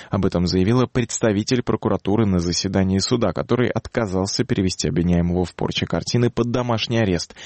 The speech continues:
Сам Подпорин в суде объяснил свой поступок тем, что картина якобы оскорбляет чувство верующих.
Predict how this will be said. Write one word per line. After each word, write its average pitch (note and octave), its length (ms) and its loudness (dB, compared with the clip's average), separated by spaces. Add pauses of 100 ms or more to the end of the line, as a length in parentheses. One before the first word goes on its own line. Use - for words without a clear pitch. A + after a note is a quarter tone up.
(240)
Сам F2+ 220 -2
Подпорин F2 420 0
в E2+ 80 -2
суде F#2 360 0
объяснил F2 520 0
свой F#2+ 200 0
поступок F2+ 500 -2
тем, A#2+ 240 2
что - 160 -2
картина A#2+ 340 -4
якобы G#2+ 380 2
оскорбляет A2 640 0
чувство A#2 320 0
верующих. F2 600 0